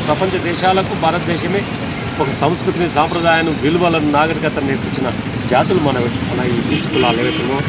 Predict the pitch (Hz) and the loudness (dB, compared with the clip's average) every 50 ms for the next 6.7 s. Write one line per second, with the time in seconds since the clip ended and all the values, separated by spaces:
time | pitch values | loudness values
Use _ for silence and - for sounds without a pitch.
0 | - - - - - - 135 - 131 123 120 - - - - - - - - - | -4 -4 -4 -4 -2 -2 0 0 0 0 -2 -2 -2 -2 -2 -2 -4 -4 -4 -4
1 | - - 143 131 143 151 151 - 165 156 - - - 147 139 147 - - - - | -4 -2 -2 0 0 0 0 0 0 0 0 -2 -2 -2 -2 -2 -4 -4 -4 -4
2 | - - 147 143 156 160 151 143 120 113 - - - - - - - - 135 139 | -4 -2 0 2 2 2 2 0 -2 -2 -2 -4 -4 -4 -4 -4 -2 0 0 2
3 | 147 156 143 143 139 139 135 131 120 151 151 151 - 131 - - - - - - | 2 2 4 4 4 4 2 2 0 0 0 -2 -2 -2 -2 -2 -2 -4 -4 -4
4 | - - - - - - - - - - - - - - - - - - - 160 | -4 -4 -4 -4 -4 -4 -4 -4 -4 -6 -6 -4 -4 -4 -2 -2 0 0 2 2
5 | 151 147 139 - 135 120 - - 214 - - - - - 123 123 123 135 139 135 | 2 0 0 0 -2 0 0 0 0 0 -2 -2 -4 -2 -2 -2 0 0 0 0
6 | 139 139 - 139 123 123 139 131 131 139 135 131 139 160 | 0 0 -2 -2 -2 -2 -2 -2 -2 -2 -2 0 0 0